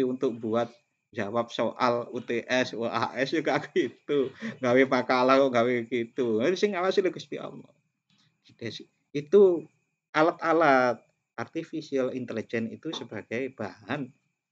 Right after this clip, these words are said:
bahan saja kita olah lagi untuk mencari ide dan seterusnya.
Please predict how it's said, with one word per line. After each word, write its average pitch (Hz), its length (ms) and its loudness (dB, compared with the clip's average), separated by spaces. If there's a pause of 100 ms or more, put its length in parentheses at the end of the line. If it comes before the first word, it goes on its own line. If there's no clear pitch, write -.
(200)
bahan 110 320 -6
saja 135 480 -4
kita - 320 -12
olah 151 240 -2
lagi 143 480 -8 (480)
untuk 117 240 -10
mencari 120 400 -8
ide 120 400 -10
dan 104 320 -12
seterusnya. - 800 -20